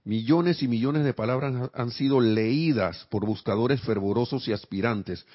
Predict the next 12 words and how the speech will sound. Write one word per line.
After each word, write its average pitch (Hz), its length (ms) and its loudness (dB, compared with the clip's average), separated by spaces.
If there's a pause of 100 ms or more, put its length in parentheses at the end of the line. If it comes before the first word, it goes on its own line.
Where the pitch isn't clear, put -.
(160)
los 98 200 -4
cuales 104 500 -2
han 127 200 0
u-, 127 100 -6 (540)
unido 127 640 2 (1040)
a 107 140 0
la 104 140 2
acreción 139 560 0
en 123 80 0
el 104 100 -2
cuerpo 127 340 0
mental, 127 600 0